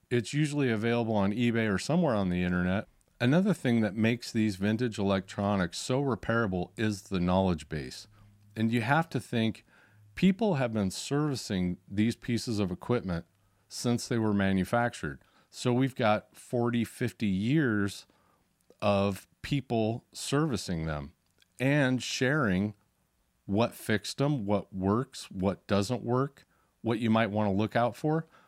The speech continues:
Places like Audio Karma and Radio Antique forums are full of people that are maybe retired. They enjoy helping somebody else. They enjoy passing on their knowledge. And that knowledge is out there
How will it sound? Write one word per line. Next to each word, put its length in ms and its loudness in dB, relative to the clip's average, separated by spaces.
Places 340 -2
like 200 0
Audio 320 2
Karma 640 -2
and 240 0
Radio 400 2
Antique 440 -2
forums 520 -4
are 160 -2
full 760 -4
of 200 0
people 260 0
that 160 0
are 60 0
maybe 260 2
retired. 800 2
They 220 2
enjoy 760 2
helping 420 0
somebody 500 0
else. 460 0
They 120 2
enjoy 440 2
passing 500 -2
on 140 2
their 120 2
knowledge. 640 0
And 160 2
that 140 0
knowledge 400 2
is 160 0
out 240 2
there 280 0